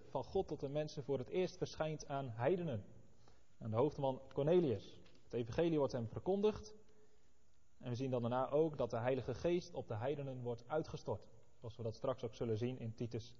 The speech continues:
drie. We lezen Handelingen tien, beginnen bij vers vierendertig tot aan het eind van het hoofdstuk.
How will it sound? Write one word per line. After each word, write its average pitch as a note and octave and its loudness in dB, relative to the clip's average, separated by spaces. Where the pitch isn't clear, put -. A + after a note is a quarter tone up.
drie. B2 6
We B2 -2
lezen B2+ 4
Handelingen C3 0
tien, G#3 0
beginnen D#3 2
bij B2+ 8
vers - 0
vierendertig F3 4
tot - -4
aan A#2 4
het A2 0
eind A#2+ -2
van B2 -2
het A2+ 0
hoofdstuk. - -4